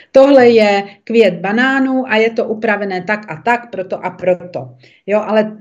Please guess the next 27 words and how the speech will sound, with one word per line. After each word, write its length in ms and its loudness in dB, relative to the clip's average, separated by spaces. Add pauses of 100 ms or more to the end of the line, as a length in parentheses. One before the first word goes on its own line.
nebo 260 2
brambor, 680 -2
nebo, 640 -2 (300)
já 180 -4
nevím, 380 -2
eh, 480 2
ten, 440 2
eh, 240 0
jackfruit, 640 2
eh, 200 0
to 180 0
je 160 4
chlebovník. 680 -2 (580)
A 240 -2
bylo 260 4
to 120 0
velmi 320 2
zajímavé, 840 0
protože 760 -2 (100)
to 160 4
množství 880 -2
bylo 320 0
opravdu 840 0
jedna 680 -2
porce 340 -6
do 120 -6
pusy. 500 -10